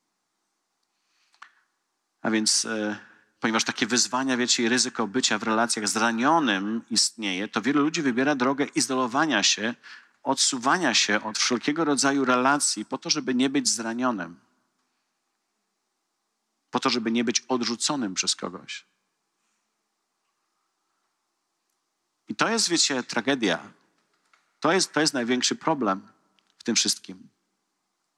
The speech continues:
Izolowanie się w celu uniknięcia zranienia i odrzucenia. Czy też nawet uniknięcia konfliktów, nieporozumień, rozczarowań. Ale niestety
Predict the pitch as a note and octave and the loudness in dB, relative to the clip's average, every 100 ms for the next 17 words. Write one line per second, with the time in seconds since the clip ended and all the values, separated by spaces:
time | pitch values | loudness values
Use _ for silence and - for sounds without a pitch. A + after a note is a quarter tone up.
0 | _ _ _ _ _ _ _ - - - | _ _ _ _ _ _ _ -8 -8 -4
1 | A2 A2+ G#2+ B2+ A#2+ G2 - G2 - A2+ | -2 0 2 2 2 2 0 0 -2 -2
2 | A2 G#2 - G#2+ A2 A2 A2 A2 G2+ E2+ | -2 -6 -2 0 0 -2 -2 -2 -4 -4
3 | E2+ G#2+ G2+ G2 G#2 - G2+ E2 D#2+ _ | -8 -4 -2 -2 -2 -4 -4 -12 -18 _
4 | _ _ _ _ _ _ _ - G#2 F#2+ | _ _ _ _ _ _ _ -6 -2 0
5 | A2 A2+ - B2+ B2 - B2 A#2 B2 - | 2 0 0 0 0 0 0 0 0 -2
6 | C3+ D#3+ F3 - F2+ - G2+ - A#2 A#2+ | -4 -2 -4 -4 -14 -4 -2 0 -2 0
7 | E3 C#3 G2 F#2+ G#2+ - C3 C3+ G2+ F#2 | 0 0 -2 -2 -2 0 2 4 2 0
8 | - - - - - _ _ _ _ _ | -10 -20 -20 -20 -20 _ _ _ _ _
9 | _ _ _ _ _ _ _ _ _ _ | _ _ _ _ _ _ _ _ _ _
10 | _ _ _ _ _ _ _ - A2 A#2 | _ _ _ _ _ _ _ -2 0 2
11 | - D3 C3 A#2+ | 0 -2 -6 -6